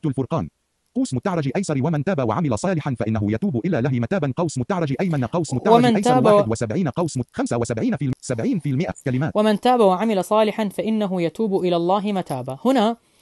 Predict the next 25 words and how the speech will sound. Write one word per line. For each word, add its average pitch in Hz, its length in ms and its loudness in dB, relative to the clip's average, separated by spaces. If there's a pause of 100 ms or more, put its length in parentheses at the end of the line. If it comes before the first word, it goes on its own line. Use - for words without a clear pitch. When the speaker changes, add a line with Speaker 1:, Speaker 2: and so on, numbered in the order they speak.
(240)
Speaker 2:
هو 208 100 6
شو - 120 0
يقول 151 160 0
لي؟ 160 120 0
Speaker 1:
الآية 185 380 0
السابقة. 151 420 -4 (100)
زر. 196 100 4
Speaker 2:
الآية 226 200 4
السابقة. 202 600 2 (240)
Speaker 1:
الآية 185 340 0
التالية. 143 340 -2 (140)
زر. 202 80 0
Speaker 2:
الآية 180 280 4
التالية. 127 500 -4 (360)
هنا 311 340 4 (1040)
أنا 233 340 4
أشوف 247 240 0
الآية 226 240 4
التالية 185 340 2
بيني 208 180 2
وبين 165 180 0
نفسي، 160 240 -6
أنا 196 220 -2
أقول 156 200 -2
مثلًا: 139 360 -8